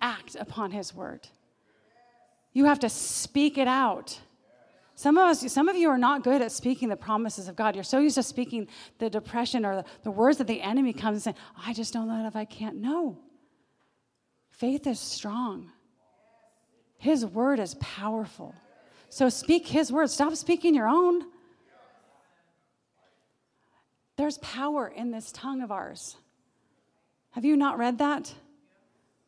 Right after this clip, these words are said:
So if your friend next to you, can look at them for a second. If they're starting to speak something negative or something that is other than God's word, call them out on it in love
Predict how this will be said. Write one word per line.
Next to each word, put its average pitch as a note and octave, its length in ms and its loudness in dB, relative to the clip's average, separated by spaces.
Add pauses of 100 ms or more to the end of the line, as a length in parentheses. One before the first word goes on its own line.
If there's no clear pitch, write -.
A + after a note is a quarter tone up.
(300)
So D4 220 4
if C4+ 100 0
your D4 140 2
friend C#4+ 280 2
next C4+ 300 -2
to C4+ 80 0
you, D4+ 140 2
can D4 160 0
look C#4 160 -2
at C#4 80 -2
them C4 160 -4
for B3+ 80 -6
a A#3+ 40 -4
second. B3+ 380 -6 (680)
If A#3 120 -8
they're C#4 140 4
starting D4 260 2
to C#4 80 4
speak C4 300 0
something C4 340 2
negative B3 480 0 (600)
or B3 100 2
something C4 520 2 (280)
that A3+ 260 -2
is G#3+ 200 -8
other B3 280 4
than B3 200 0
God's A3 340 -2
word, A3+ 220 -2
call B3 240 -10
them C4+ 140 -2
out C4 180 -2
on C4 140 -2
it C4 100 -8
in A#3 240 -6
love A3 420 -10